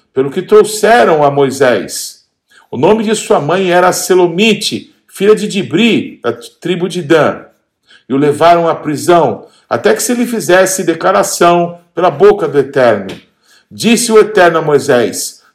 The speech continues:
"Tira o que blasfemou para fora do arraial, e todos os que ouviram porão as mãos sobre a cabeça dele,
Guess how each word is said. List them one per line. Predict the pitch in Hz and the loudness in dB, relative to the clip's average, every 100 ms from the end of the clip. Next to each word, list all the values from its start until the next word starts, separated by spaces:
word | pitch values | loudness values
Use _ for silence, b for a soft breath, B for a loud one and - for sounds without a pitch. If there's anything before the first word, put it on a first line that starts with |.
| _ | _
"Tira | - 269 247 | 0 2 2
o | |
que | 240 | 0
blasfemou | 190 190 196 - 147 151 196 202 190 - _ | 0 0 0 -2 -2 4 6 6 2 -2 _
para | 165 170 | 0 0
fora | - 202 190 | 0 2 2
do | 170 | 2
arraial, | 165 139 143 131 101 - _ b b b | 0 0 2 2 2 -4 _ b b b
e | 127 | -12
todos | 123 196 226 247 240 202 | -2 2 6 4 2 -6
os | 226 - | -6 -4
que | 226 | 2
ouviram | 214 147 202 214 208 | 2 2 0 2 2
porão | - 240 180 196 | 0 0 2 2
as | 196 - | 0 -2
mãos | 160 180 202 208 - b b | 0 2 2 0 -8 b b
sobre | - 240 240 | -2 0 2
a | 226 | 0
cabeça | 175 165 190 - 156 | 0 2 2 2 -4
dele, | 123 165 170 165 - | -2 0 0 0 -8